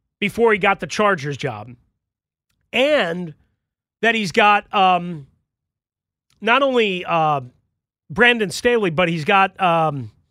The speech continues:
gosh, somebody, oh, Joe Barry, who was his assistant head coach and linebackers coach from the time he went to the Rams, because remember, they, he brought Wade Phillips into the equation.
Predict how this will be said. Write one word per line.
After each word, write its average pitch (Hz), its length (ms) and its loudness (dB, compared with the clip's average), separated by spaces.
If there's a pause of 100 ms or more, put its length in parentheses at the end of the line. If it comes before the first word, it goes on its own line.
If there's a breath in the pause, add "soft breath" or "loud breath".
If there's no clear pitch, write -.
(1000 soft breath)
gosh, 175 300 -8
somebody, 214 380 -2
oh, 240 140 4
Joe 262 180 2
Barry, 233 400 -2 (720)
who 247 140 -2
was 180 200 -2 (300)
his 185 260 -2
assistant 214 500 -2
head 180 200 -2
coach 185 300 -2
and 185 100 -2
linebackers 196 600 -2
coach 123 480 -8 (800)
from 226 140 0
the 214 80 0
time 214 300 0
he 196 120 -2
went 202 360 0 (600)
to 233 160 0
the 185 260 -2
Rams, 160 680 -4 (100)
because 180 360 -2
remember, 185 320 -2
they, 175 180 -2
he 170 220 -8
brought 185 300 0
Wade 170 220 -2
Phillips 240 480 -4
into 185 280 -6
the 160 120 -6
equation. 120 540 -8